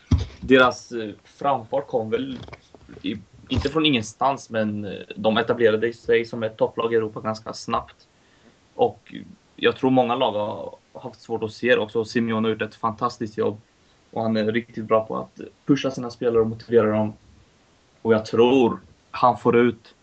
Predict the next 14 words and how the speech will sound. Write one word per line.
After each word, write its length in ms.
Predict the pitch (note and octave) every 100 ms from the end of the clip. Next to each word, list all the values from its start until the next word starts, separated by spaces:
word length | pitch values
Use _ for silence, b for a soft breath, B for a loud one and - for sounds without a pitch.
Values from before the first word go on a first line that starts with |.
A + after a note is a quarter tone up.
| b b b b b _ _
hundratio 760 | C#3 C3 A#2+ A#2+ - C#3 A#2+
procent 380 | A2+ - B2 B2
ur 40 |
varje 240 | A2+ A2 G#2
spelare, 400 | - A2 G#2 G#2
fast 120 | A2+
det 60 | A2
inte 140 | G#2
är 20 | A2
möjligt. 640 | G#2 F#2+ G2+ - _ _ _
Han 160 | - A#2+
är 40 |
lite 300 | A#2+ A2 A2+
som, 560 | A2+ A2+ A2 G#2+ G2+